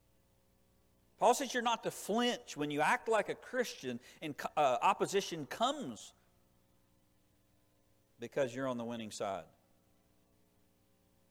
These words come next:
When I was growing up, my, my dad had a,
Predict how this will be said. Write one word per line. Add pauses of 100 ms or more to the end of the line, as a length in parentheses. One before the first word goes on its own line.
(720)
When
I
was
growing
up,
my,
my
dad
had
a,